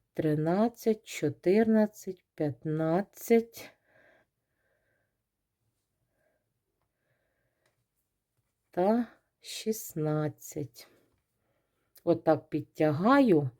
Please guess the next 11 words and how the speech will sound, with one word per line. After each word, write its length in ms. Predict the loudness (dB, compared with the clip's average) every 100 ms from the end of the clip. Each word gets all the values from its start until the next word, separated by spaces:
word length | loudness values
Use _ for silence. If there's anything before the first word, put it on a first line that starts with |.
| _
бо 100 | -2
остання 560 | -2 -2 0 2 2 0
петелька 720 | 2 2 2 -6 -6 -6 -6 -10 -20 -20 _
завжди 540 | -6 0 2 2 2 2
ховається. 1160 | 2 0 2 4 2 2 0 -2 -4 -4 -2 -4 -10 -20 -20 _ -20 -20 -20 -20 _ _ _
І 100 | 0
витягаю 720 | 4 4 4 0 2 4 4 4
ниточку. 800 | 4 0 -2 -6 -10 -10 -2 -2 -2 -8 -20 -20 -20 _ -20 -20 _ _ _ -8 -8 -10 _ _ _ _ _ _ _ _ _ _ _ _ _ _ _ _ -8 -8 -8 _ _ _ _ _ _ -2
І 120 | 4
ось 260 | 4 2
дивіться, 840 | 4 4 6 2 0 -2 0 0